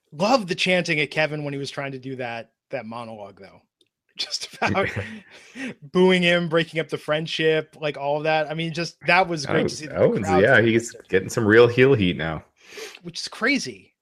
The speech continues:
Speaker 1: I mean, he was, you know, the guy that, that, like, the, yeah, favorite heel, funny, everything you want in a sort of old, old, uh, school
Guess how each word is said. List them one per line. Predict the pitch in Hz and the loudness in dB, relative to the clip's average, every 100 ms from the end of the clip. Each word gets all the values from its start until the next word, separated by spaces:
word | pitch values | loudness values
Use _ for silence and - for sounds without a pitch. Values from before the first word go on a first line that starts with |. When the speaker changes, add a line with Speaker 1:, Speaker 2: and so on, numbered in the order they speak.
| - | -8
Speaker 1:
I | |
mean, | 160 160 | -6 -4
he | 180 | -2
was, | 180 165 - - - _ _ | -2 -4 -8 -12 -18 _ _
you | 151 147 | -14 -12
know, | 147 151 _ _ _ _ _ _ _ _ _ _ _ | -12 -16 _ _ _ _ _ _ _ _ _ _ _
the | 139 | -6
guy | 151 151 160 160 147 | -2 0 0 -2 -2
that, | 147 139 | -4 -2
that, | 151 139 131 _ _ - | -4 -6 -14 _ _ -6
like, | 151 - - | -6 -6 -6
the, | 143 139 135 | -6 -6 -16
yeah, | 156 151 104 - _ _ _ | -6 -6 -6 -12 _ _ _
favorite | 165 170 156 | -2 0 -2
heel, | 147 127 - _ _ _ | -4 -6 -8 _ _ _
funny, | 151 147 147 139 - _ _ _ | -4 -4 -6 -10 -14 _ _ _
everything | 180 180 180 170 | 0 2 2 0
you | 151 | 0
want | 147 135 117 | 0 -2 -8
in | 139 | -12
a | 127 | -10
sort | 135 127 | -10 -10
of | |
old, | 135 135 120 | -10 -10 -12
old, | 151 143 139 | -10 -8 -8
uh, | 139 139 123 | -6 -6 -6
school | 120 - 139 131 120 | -8 -8 -6 -6 -8